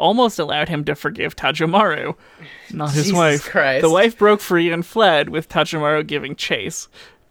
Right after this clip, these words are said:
Speaker 1: Tajamaru failed to recapture her, gave up, and returned to set the samurai free. Tajamaru apologized, then departed. Humiliated, the samurai killed himself with his wife's dagger.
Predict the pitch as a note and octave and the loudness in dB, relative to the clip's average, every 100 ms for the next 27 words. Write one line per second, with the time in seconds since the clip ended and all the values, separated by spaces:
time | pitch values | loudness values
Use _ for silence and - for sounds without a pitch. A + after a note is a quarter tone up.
0 | _ - G#3+ G3+ A3 G3+ F3+ F3+ F3 - | _ -4 -2 0 0 2 4 2 0 0
1 | A3 A#3+ A#3+ A#3+ - F#3 E3+ D3 D#3 D3+ | 0 0 -6 -6 -4 -4 -4 -4 0 0
2 | D3+ - F3 E3+ D3+ D3+ - - D#3+ D3 | 0 -2 0 2 2 2 -4 -6 -4 -2
3 | D#3 F3+ E3+ E3 E3 D#3+ - - C#3+ C#3 | -4 -2 -2 -2 -4 -4 -4 -2 0 0
4 | C3 C3+ - - D#2+ - _ _ - _ | -2 -4 -6 -12 -12 -18 _ _ -20 _
5 | _ - D#3+ E3 D3+ D3 D3+ - G3+ A#3+ | _ -2 -2 0 0 2 0 0 2 2
6 | A3+ A3 G3+ F#3 F3 F3+ - D3 A#2+ A2 | 2 2 2 -2 -2 -6 -4 -4 -4 -12
7 | - E3 F#3 G3 G3 F#3+ F#3+ E3 - E3+ | -6 -2 0 2 2 2 0 -4 0 0
8 | E3 E3 - D#3 D3 D#3 D#3 D3+ D#3 D#3+ | 2 -2 0 -2 0 -2 -2 -2 -2 -8
9 | D#3 D#3+ C3+ C3+ - F3+ D3+ - - | -8 -6 -6 -6 -4 -2 -2 -6 -10